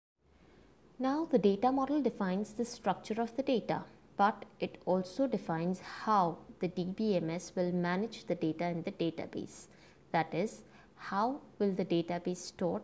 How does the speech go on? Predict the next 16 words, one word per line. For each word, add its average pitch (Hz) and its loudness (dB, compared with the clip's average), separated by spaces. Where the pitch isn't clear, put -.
accessed - -4
or 175 0
updated. 139 -2
Unstructured 302 0
data 285 4
does 226 0
not 214 -2
have 226 0
a 220 -4
predefined 208 -2
format, 151 -4
so 185 -2
data 175 2
models 247 -4
are 208 0
defined 175 -4